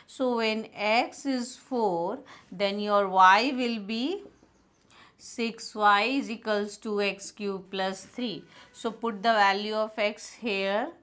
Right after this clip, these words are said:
which is sixty-four plus two, sixty-six. So Y will be sixty-six by six, which is eleven. So therefore, your, the first coordinate will be four,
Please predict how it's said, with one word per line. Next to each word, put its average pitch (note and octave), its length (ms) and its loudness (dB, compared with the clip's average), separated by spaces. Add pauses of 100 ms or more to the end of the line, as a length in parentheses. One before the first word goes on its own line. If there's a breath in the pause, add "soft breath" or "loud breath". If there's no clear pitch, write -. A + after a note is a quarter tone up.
(420 loud breath)
which G3+ 300 -8
is B3 360 -4
sixty-four A#3 1200 -4 (100)
plus G3 520 -2
two, G#3+ 440 -6 (500 loud breath)
sixty-six. - 1120 -6
So G3+ 140 -4
Y G3 360 4
will A3+ 240 -4
be C4 200 -4
sixty-six B3+ 1000 -6
by F#3 320 0
six, C4+ 460 -8
which F3+ 260 -10
is C#4 260 -8
eleven. D#3 480 -6 (380 loud breath)
So G3 280 -8
therefore, A#3+ 880 -2 (320 loud breath)
your, F#3+ 260 0
the F#3+ 220 -8
first B3 580 0
coordinate F#3+ 720 2
will F3 240 -4
be G3+ 540 -4 (320)
four, F3+ 400 -2